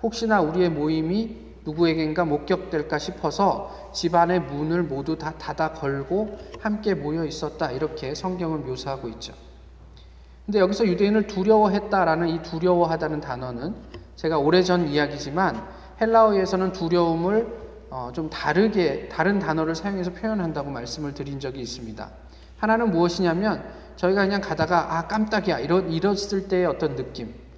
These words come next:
또는 그것보다 조금 더 이제 그 더 놀랬을 때 그런,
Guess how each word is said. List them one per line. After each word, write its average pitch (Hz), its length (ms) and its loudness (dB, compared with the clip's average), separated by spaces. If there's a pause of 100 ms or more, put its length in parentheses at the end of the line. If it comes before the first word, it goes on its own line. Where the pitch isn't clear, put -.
(800)
또는 214 280 4
그것보다 196 320 2
조금 196 420 2
더 190 360 2
이제 139 480 -4 (680)
그 131 180 -10
더 170 220 4
놀랬을 156 500 2
때 160 80 0
그런, 165 340 2